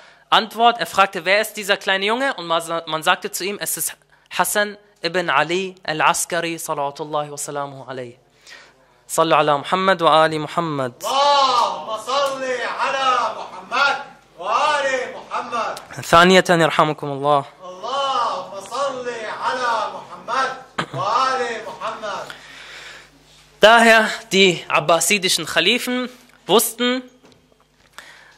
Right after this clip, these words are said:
Speaker 1: der Mahdi, Ajalallahu Farajul Sharif, wird in Kürze kommen. Sei es jetzt Imam al-Askari, sie wussten nicht genau,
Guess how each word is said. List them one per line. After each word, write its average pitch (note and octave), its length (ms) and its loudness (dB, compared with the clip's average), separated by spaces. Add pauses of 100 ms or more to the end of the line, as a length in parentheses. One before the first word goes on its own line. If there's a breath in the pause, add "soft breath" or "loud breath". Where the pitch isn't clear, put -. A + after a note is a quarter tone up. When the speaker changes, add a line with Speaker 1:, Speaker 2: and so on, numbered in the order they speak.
(200 loud breath)
Speaker 1:
der D3+ 80 8
Mahdi, F3 640 4
Ajalallahu E3 480 4
Farajul D#3+ 320 0
Sharif, F#3 400 0
wird A3 220 4
in F3 160 -4
Kürze F#3+ 360 2
kommen. D3 400 -2 (240)
Sei F3+ 260 6
es G#3 100 0
jetzt G3 160 -2
Imam D#3+ 300 0
al-Askari, G3+ 520 0
sie E3+ 160 -2
wussten A#3 280 -2
nicht A3 200 -2
genau, B3 320 4